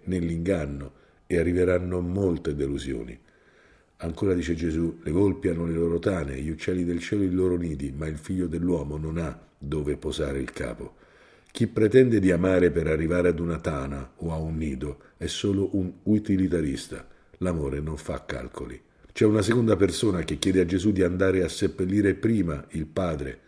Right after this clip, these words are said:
poi lo seguirà. E Gesù dà una risposta terrificante.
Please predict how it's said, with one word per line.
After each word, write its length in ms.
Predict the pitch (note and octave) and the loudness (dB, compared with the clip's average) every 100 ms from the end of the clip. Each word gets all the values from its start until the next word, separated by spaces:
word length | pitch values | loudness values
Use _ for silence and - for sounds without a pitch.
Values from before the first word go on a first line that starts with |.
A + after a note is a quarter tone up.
| - | -10
poi 360 | - G2 D#2+ C#2+ - - | 2 4 4 0 -10 -6
lo 120 | F2 | -2
seguirà. 680 | E2+ F2+ D#2 D2+ B1+ - - - - _ _ | 0 0 0 0 -4 -10 -20 -20 -20 _ _
E 120 | - F2 | -4 0
Gesù 260 | F#2+ A2+ | 0 0
dà 120 | G2 | 0
una 180 | F2 E2+ | 0 0
risposta 440 | E2 D#2+ G2+ - D#2 | -2 -4 -6 -6 -8
terrificante. 1080 | - D2+ C#2 D2+ D2+ C#2 B1 B1 - - | -4 -4 -4 -6 -6 -6 -6 -10 -14 -18